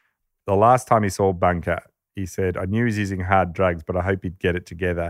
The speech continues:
And he said, "He gave me a hug and a look and said, 'Don't worry about me. I'll see you in L A.'" He says, "That was the last time I ever saw him. I was staying at my dad's place when I got back to California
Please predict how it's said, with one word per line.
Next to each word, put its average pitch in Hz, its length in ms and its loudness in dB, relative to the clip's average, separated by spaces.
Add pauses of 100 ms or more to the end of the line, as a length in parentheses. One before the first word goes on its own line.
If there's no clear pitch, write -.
(440)
And 92 60 -6
he - 20 -2
said, 95 160 -2
"He 92 80 -2
gave 107 240 4
me 107 80 0
a 90 60 2
hug 90 300 0
and 87 160 -4
a 90 60 -4
look 87 180 -4
and 85 100 -12
said, 85 180 -4
'Don't 87 260 -2
worry 90 240 -2
about 82 360 -8
me. 87 320 -8
I'll 101 100 -8
see 98 260 -4
you 92 120 0
in 87 100 -2
L 85 200 -2
A.'" 85 280 -6 (320)
He 98 60 -12
says, 95 140 -4
"That 110 100 6
was 107 120 4
the 104 80 4
last 107 400 4
time 98 140 2
I 98 40 2
ever 92 120 -2
saw 92 300 0
him. 87 120 -2
I 90 40 -4
was 85 100 -10
staying 110 300 0
at 107 40 -4
my 101 80 -4
dad's 90 240 -2
place 87 340 -6
when 87 100 -8
I 87 40 -8
got 90 160 -4
back 101 140 -4
to - 80 -20
California 87 720 -6